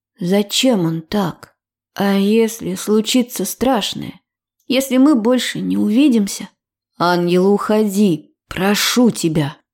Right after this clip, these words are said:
Подорвавшись с места, подняла полусапожки, оторвала скотч. Надев их, выскочила из чулана и бегом слетела с лестницы. Я не чувствовала запаха дыма, но задыхалась.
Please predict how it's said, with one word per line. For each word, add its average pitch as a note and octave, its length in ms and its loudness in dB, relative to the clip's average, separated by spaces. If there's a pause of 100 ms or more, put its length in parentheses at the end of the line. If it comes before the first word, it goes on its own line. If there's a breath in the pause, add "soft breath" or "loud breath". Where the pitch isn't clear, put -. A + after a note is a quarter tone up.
(360)
Подорвавшись G3 800 -2
с - 40 -6
места, A3+ 380 -4
подняла G3 520 -4
полусапожки, F#3+ 840 -4 (340)
оторвала F#3+ 460 -2
скотч. - 460 -6 (360)
Надев A#3+ 420 0
их, G#3 280 -4
выскочила G3 580 0
из G3 100 0
чулана G#3 580 0
и G3+ 40 -2
бегом G#3+ 460 0
слетела G3 500 -2
с - 140 -8
лестницы. G3 560 -2 (420)
Я B3+ 120 0
не A#3+ 140 4
чувствовала A#3 460 2
запаха G3 400 -2
дыма, A#3 360 4
но G3+ 280 0
задыхалась. G#3 680 -4